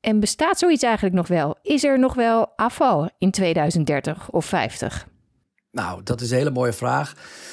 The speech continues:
Speaker 2: Ehm, op mijn spreekbeurten zeg ik altijd: "In twintig vijftig hebben we geen afval meer, maar alleen maar grondstoffen."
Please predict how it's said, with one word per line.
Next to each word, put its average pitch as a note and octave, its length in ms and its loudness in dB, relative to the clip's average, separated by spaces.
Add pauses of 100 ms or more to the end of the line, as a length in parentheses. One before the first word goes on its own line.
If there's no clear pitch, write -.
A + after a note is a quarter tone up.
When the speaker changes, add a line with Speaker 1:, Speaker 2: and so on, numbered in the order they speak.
(200)
Speaker 2:
Ehm, A#2 800 0 (120)
op D3+ 200 -6
mijn D3+ 280 0
spreekbeurten C#3+ 680 -4
zeg C3 180 -2
ik B2+ 100 -4
altijd: B2+ 380 -2
"In B2 80 -4
twintig C3 340 -4
vijftig D#3 400 -4
hebben C3 200 -2
we B2+ 80 0
geen A#2+ 240 -2
afval D3+ 300 -2
meer, C3 340 -2
maar B2 100 -4
alleen C3+ 220 0
maar B2 80 -2
grondstoffen." - 680 -8